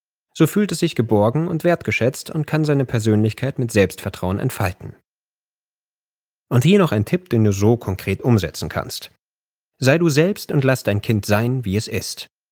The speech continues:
Jedes Kind ist einzigartig. Daher lassen sich hier auch keine pauschalen Erziehungstipps geben. Versuche einfach, dein Kind mit all seinen Stärken und Schwächen anzunehmen und achte bei alledem immer auch auf dich und deine eigenen Unzulänglichkeiten, Bedürfnisse und Grenzen.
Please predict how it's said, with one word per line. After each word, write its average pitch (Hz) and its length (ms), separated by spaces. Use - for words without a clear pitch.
Jedes 190 320
Kind 170 180
ist 160 140
einzigartig. - 840
Daher 127 240
lassen 135 300
sich 139 160
hier 139 260
auch - 120
keine 135 200
pauschalen 117 520
Erziehungstipps 101 720
geben. - 300
Versuche 156 400
einfach, 120 400
dein 147 200
Kind - 240
mit 135 200
all 117 160
seinen 101 180
Stärken 123 460
und 110 120
Schwächen 107 320
anzunehmen 117 720
und - 180
achte 127 260
bei 107 140
alledem 131 520
immer 123 320
auch 135 200
auf 113 140
dich - 360
und 139 120
deine 123 240
eigenen 107 380
Unzulänglichkeiten, 104 1120
Bedürfnisse 110 640
und 131 160
Grenzen. 92 460